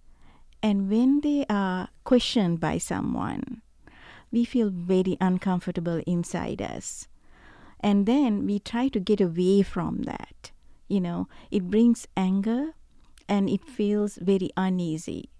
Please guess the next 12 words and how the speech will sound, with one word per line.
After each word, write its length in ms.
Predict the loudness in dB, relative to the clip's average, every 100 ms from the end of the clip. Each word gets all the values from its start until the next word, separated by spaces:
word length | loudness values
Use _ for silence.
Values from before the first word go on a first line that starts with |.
| -20
So 220 | -8 0 0
we 180 | 0 2
either 420 | 4 4 2 2
try 300 | 2 0 0
to 120 | 0
rationalize 1000 | 0 0 0 0 0 -2 -4 -6 -8 -16 -20 -20 -20 -20 -4
or 160 | 0
we 120 | 2 2
try 240 | 0 0
to 100 | 0
get 240 | 0 0
away 600 | 0 0 -2 -2 -2 -4